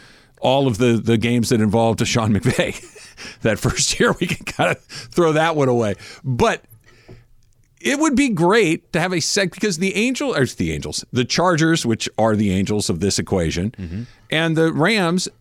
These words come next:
Speaker 1: they're not competing for the same, they're not in the same division, they're not in the same conference,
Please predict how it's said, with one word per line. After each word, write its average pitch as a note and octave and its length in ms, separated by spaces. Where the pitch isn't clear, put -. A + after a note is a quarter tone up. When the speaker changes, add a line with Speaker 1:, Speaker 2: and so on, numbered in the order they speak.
Speaker 1:
they're E3 180
not A3+ 240
competing G3 600
for - 120
the C#3+ 100
same, C#3+ 200
they're A#2 80
not C3 160
in F3 60
the G3+ 60
same G3 240
division, D#3 500
they're A2+ 120
not C#3 220
in F#3 60
the F3+ 60
same F#3+ 220
conference, D#3 560